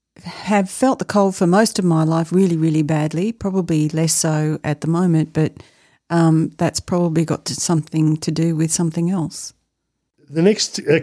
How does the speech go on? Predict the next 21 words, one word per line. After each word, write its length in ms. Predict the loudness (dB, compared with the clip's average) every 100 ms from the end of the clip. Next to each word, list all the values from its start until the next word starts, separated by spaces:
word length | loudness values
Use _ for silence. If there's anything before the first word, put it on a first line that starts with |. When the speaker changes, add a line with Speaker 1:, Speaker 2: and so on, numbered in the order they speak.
| 0
Speaker 2:
impact 480 | -2 0 0 0 0
on 160 | 0
perception 460 | 0 -2 -2 -2 -4
of 80 | -2
cold 400 | 0 2 0 -2
is 180 | -4
the 140 | 0 0
actual 280 | 0 -4 -6
temperature 540 | -4 -2 -4 -2 -4
itself. 440 | -2 -4 -4 -6
So 540 | -10 -6 0 2 2 0 -8 -20 _
certainly 560 | -2 0 0 0 -2 -2
for 120 | -2
most 380 | 0 2 2 0
people, 380 | -2 0 -2 -2
if 200 | -4 -2
you 340 | 0 2 2
say 520 | 0 -2 0 0 -2
it's 240 | -4 -6 -4
twenty-five 540 | -2 -2 0 -2 -2
degrees, 540 | 0 2 2 2 -2